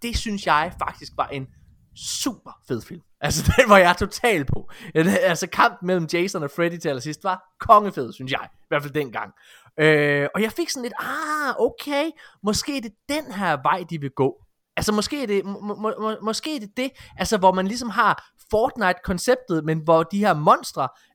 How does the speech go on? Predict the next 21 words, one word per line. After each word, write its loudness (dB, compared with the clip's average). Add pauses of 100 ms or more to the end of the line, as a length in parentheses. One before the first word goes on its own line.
øh, 0
hvad -2
hedder 0
det, -10
ligesom -4
også 2
skal -6
slå 0
hinanden -2
ihjel -6 (220)
i, -10
i, -10
hvad -4
kan -8
man -6
sige, -8
sådan, -6 (280)
i -8
en -2
Fortnite-stil, -2
ikke? -2